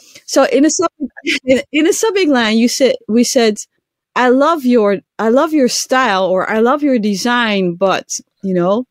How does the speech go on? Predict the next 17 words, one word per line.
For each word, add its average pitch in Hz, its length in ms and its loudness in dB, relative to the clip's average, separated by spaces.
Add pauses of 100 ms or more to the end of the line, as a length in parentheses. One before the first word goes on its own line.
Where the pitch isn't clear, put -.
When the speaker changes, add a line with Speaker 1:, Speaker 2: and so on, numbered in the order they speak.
(160)
Speaker 2:
so 202 240 0
they 196 100 2
open 233 300 2
the 214 160 0
email, 180 500 0 (680)
and 202 260 2
then 202 180 4
it's, - 360 -4 (560)
Speaker 1:
Oh. 185 260 2
Speaker 2:
um, 175 280 -6 (100)
"Yeah, 277 500 -2
but 214 300 -4
can 277 120 2
you 294 120 6
make 269 180 4
the 233 80 -2
f-, - 260 -14